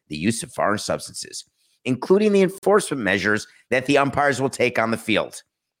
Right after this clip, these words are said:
That would have been enough. Dayenu. As recently as March sixteenth, two thousand twenty-three, all thirty clubs were reminded,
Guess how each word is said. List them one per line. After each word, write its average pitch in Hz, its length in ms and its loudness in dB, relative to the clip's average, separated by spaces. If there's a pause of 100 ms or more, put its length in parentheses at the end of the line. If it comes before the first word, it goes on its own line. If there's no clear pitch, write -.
(160)
That 139 240 -2 (140)
would 135 140 4
have 123 100 -2
been 139 140 2
enough. 131 420 0 (220)
Dayenu. 139 640 2 (880)
As 120 280 -2
recently 147 540 2
as 120 140 0
March 143 260 0
sixteenth, - 640 -2
two 143 180 0
thousand 127 520 0
twenty-three, 131 800 -2 (300)
all 143 240 4
thirty 139 400 0
clubs 139 460 0
were 139 160 0
reminded, 131 640 0